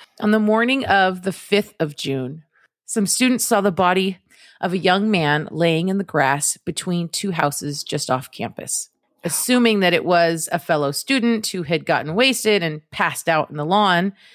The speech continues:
they approached the young man only to discover he was not passed out at all. There was entirely too much blood for that to be the case,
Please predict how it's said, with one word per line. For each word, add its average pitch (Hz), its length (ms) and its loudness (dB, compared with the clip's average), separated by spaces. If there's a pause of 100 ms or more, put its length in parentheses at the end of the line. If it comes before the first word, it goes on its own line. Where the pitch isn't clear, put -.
(400)
they 165 140 4
approached 277 520 0
the 185 100 -2
young 147 260 -2
man 139 320 -4
only 165 240 -6
to 151 80 -10
discover 147 640 -4
he 147 180 -8
was 139 260 -6
not 190 260 2
passed 139 340 -2
out 123 220 0
at - 160 -20
all. 156 480 2 (400)
There 147 140 -2
was 139 160 -6
entirely 185 480 2
too - 180 -6
much 143 240 -6
blood 127 320 0
for - 140 -10
that 104 240 0
to - 80 -12
be 123 120 -4
the - 120 -6
case, - 540 0